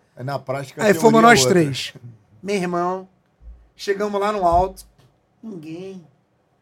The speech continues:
Speaker 2: Porra. Pessoal assim, pouca gente andando. Eu falei, caralho,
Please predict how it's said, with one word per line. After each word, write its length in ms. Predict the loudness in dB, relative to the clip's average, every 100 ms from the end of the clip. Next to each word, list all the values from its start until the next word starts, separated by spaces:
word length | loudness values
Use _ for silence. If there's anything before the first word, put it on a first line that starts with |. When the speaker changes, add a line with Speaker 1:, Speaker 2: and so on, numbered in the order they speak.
| _ _ _
Speaker 2:
Porra. 420 | -8 -4 -4 -8 -16 _ _ _ _ _ _ _ _ _ _ _ _ _
Pessoal 400 | -8 -8 -6 -8
assim, 280 | -10 -12 -14
pouca 320 | -8 -4 -2
gente 280 | -2 -2 -2
andando. 480 | -2 0 2 0 -2
Eu 60 |
falei, 200 | -8 -20 _ -18
caralho, 540 | -14 -12 -12 -12